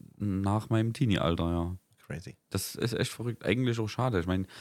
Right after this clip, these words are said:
Speaker 1: hab ja immer noch das Angebot vorliegen, mal einen Tag beim Gerüstbau mitzugehen.
Speaker 2: Mhm.
Speaker 1: Weiß nicht, ob ich das tun sollte. Also meine Community im Stream sagt, ich soll's tun.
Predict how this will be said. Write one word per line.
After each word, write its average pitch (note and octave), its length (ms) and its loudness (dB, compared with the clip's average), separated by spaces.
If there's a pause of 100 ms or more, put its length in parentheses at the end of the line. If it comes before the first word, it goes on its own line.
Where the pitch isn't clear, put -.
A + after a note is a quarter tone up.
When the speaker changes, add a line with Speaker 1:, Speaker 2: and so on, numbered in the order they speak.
(140)
Speaker 1:
hab - 140 4
ja G#2+ 60 10
immer A2+ 100 8
noch G#2+ 100 6
das G2+ 80 -4
Angebot A2+ 460 4
vorliegen, B2 420 2
mal A2 120 4
einen G2+ 100 2
Tag G#2+ 160 0
beim A2 160 4
Gerüstbau A#2 500 2
mitzugehen. B2 640 0
Speaker 2:
Mhm. A2+ 260 6 (440)
Speaker 1:
Weiß F#2+ 260 4
nicht, G2+ 220 0 (140)
ob F#2+ 120 -2
ich G2+ 160 -2
das - 360 0
tun A2 220 2
sollte. A#2+ 460 6
Also F#2 320 2 (680)
meine F#2+ 220 4
Community A2 540 4
im G#2 100 6
Stream A2 360 4
sagt, G2+ 260 6
ich F#2 80 -4
soll's A2 320 6
tun. C#3 460 4